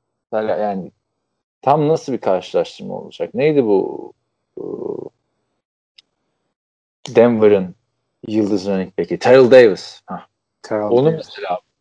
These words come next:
Speaker 1: podcast'te çok tartışmıştık seninle. Niye? Terrell Davis'in
Speaker 2: Hı hı.
Speaker 1: normal sezon istatistikleri gayet düşük. Kariyer baktığında gayet kısa. Yani dört, adamın yedi sezonu var, dördünde starter.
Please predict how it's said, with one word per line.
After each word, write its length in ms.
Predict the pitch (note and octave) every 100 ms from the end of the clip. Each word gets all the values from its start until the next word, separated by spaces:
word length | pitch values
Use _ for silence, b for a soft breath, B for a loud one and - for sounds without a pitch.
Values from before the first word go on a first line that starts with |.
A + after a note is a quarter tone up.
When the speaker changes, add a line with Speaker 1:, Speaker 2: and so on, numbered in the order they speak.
| _
Speaker 1:
podcast'te 560 | - G2 - F#2 - F2+
çok 240 | F2 -
tartışmıştık 680 | F#2 E2 - - - - -
seninle. 400 | - D#2 D#2+ G#2+
Niye? 240 | C3+ C#3
Terrell 340 | - B2+ C3 B2
Davis'in 400 | C#3 A2+ G2+ B2
Speaker 2:
Hı 40 |
hı. 1040 | - _ _ _ _ _ _ _ _ A2+
Speaker 1:
normal 380 | A2+ A#2+ C3 C3
sezon 300 | - G2+ G2+
istatistikleri 840 | A#2+ - G2+ _ _ _ - G2+
gayet 380 | C3 A2 A2 -
düşük. 340 | B2+ - - _ _ _ _ _ _ _ _ _ _ _ _
Kariyer 600 | - G2 G#2 B2+ C3+ - _ _ _ _ _ _ F2
baktığında 720 | E2+ - _ F2 E2 D#2 - _ _ _ _ _ _ -
gayet 400 | G#2 G2 D#2+ - _ -
kısa. 420 | C#3 - F2+ - _ _ _ _ _ _
Yani 340 | F#2+ E2+ E2 G2+
dört, 280 | B2+ - -
adamın 400 | G#2 G#2 G#2+ -
yedi 280 | A#2 A2 B2+
sezonu 400 | - A2+ B2 A#2+
var, 240 | A#2+ A#2+
dördünde 420 | A#2+ A2+ G#2+ F#2+ F2+
starter. 540 | - E2 D2 -